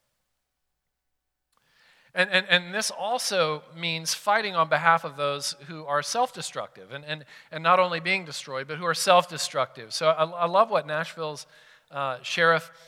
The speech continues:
Darren Hall has, has sort of adopted as, as one of the taglines of their philosophy with incarcerated men and women. Sheriff Hall's, uh, philosophy is this, and, and they've gotten national attention, and they're, they're,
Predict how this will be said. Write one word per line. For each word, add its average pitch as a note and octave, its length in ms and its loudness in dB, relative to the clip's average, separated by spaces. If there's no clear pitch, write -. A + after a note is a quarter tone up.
Darren D#3 320 4
Hall C#3 520 4
has, C#3+ 320 0
has D3+ 260 -4
sort D#3+ 160 -6
of C#3+ 40 -8
adopted D3+ 460 4
as, C3+ 180 -8
as C#3+ 240 -8
one D3+ 120 -10
of C#3+ 80 -10
the C3+ 100 -12
taglines E3+ 680 -8
of D3 100 -12
their C#3+ 120 -6
philosophy C3+ 800 -2
with C#3 240 -8
incarcerated C#3 800 -4
men C#3 160 -8
and A#2+ 160 -18
women. A2+ 260 -18
Sheriff G3+ 300 8
Hall's, E3+ 600 6
uh, C3 380 -8
philosophy F#3 580 8
is B2+ 140 -12
this, - 480 -12
and, D3 140 -4
and D3+ 140 -6
they've D3+ 120 0
gotten C#3+ 280 -2
national E3+ 480 0
attention, D3+ 480 -6
and C#3 100 -10
they're, C3+ 140 -8
they're, C3 240 -12